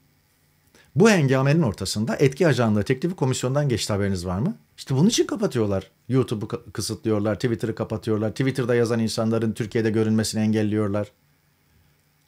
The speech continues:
Bahane hazır. Twitter'da zaten teşne buna. Yeni adıyla X platformu. Oturuyor devletlerle anlaşıyor. Çünkü devlet diyor ki, "Ya şu elli tane hesabı kapatmazsan seni keseceğim." diyor.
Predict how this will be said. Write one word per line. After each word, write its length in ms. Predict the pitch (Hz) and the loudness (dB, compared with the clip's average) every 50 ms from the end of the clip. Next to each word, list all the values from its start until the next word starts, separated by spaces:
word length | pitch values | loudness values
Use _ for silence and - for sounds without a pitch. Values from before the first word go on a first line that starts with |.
| _ _ | _ _
Bahane 240 | 131 131 123 113 110 | -2 0 0 2 2
hazır. 440 | 120 170 196 220 339 277 95 - - _ _ _ _ _ _ _ _ _ _ _ _ _ | 2 2 2 2 2 0 -2 -6 -14 _ _ _ _ _ _ _ _ _ _ _ _ _
Twitter'da 480 | _ - 175 165 143 143 131 107 110 113 | _ 4 4 4 6 4 2 2 2 2
zaten 340 | 101 117 107 - - 90 90 | 2 2 0 0 -2 -6 0
teşne 420 | - 147 147 143 147 143 131 117 | 2 2 2 2 0 0 0 0
buna. 280 | 95 90 95 117 143 - _ - | 0 -2 -4 -4 -6 -12 _ -2
Yeni 200 | 110 120 113 113 | 0 2 2 2
adıyla 440 | 107 101 104 95 87 85 - 123 127 | 2 0 0 -2 -2 -2 0 -2 -2
X 240 | 123 - - - - _ _ _ _ _ _ _ _ _ _ _ _ _ _ _ _ _ _ _ _ _ _ _ _ _ _ _ _ _ _ _ _ _ | -2 -4 -10 -12 -16 _ _ _ _ _ _ _ _ _ _ _ _ _ _ _ _ _ _ _ _ _ _ _ _ _ _ _ _ _ _ _ _ _
platformu. 640 | - 95 87 82 - - 71 67 82 120 151 160 139 - _ _ _ _ | -8 -6 -6 -8 -8 -12 -12 -10 -8 -8 -8 -8 -10 -14 _ _ _ _
Oturuyor 400 | - - 185 143 - 90 98 110 | -6 -4 -4 -2 -2 -2 0 2
devletlerle 500 | 123 135 123 110 101 - - 90 98 117 | 2 2 2 2 0 -2 -4 -4 -4 -2
anlaşıyor. 460 | 135 127 123 123 110 - - 98 87 85 | -2 -2 -2 -4 -4 -4 -6 -6 -4 -2
Çünkü 240 | - 143 135 135 113 | -2 -2 0 0 2
devlet 300 | 127 131 131 143 143 139 | 2 4 4 2 0 0
diyor 160 | 240 247 - | -2 -2 0
ki, 240 | - 127 98 85 - _ _ _ _ _ _ - | 0 -2 -2 -2 -6 _ _ _ _ _ _ -4
"Ya 120 | 147 147 | -2 0
şu 140 | 143 - 214 | 2 2 4
elli 280 | - 185 180 196 220 - | 6 6 6 6 4 2
tane 220 | 190 165 160 156 | 2 2 4 4
hesabı 360 | 151 147 147 165 156 151 147 | 2 2 2 2 2 2 2
kapatmazsan 760 | 139 160 143 160 160 160 - 185 170 - - 175 190 220 226 - _ _ _ | 0 0 0 0 -2 0 2 2 2 2 2 2 0 0 -2 -6 _ _ _
seni 260 | - - 180 170 180 | 0 2 4 4 6
keseceğim." 480 | 170 214 - 185 170 - 147 120 104 82 | 4 4 4 4 2 2 2 2 2 0
diyor. 140 | 73 73 | -2 -6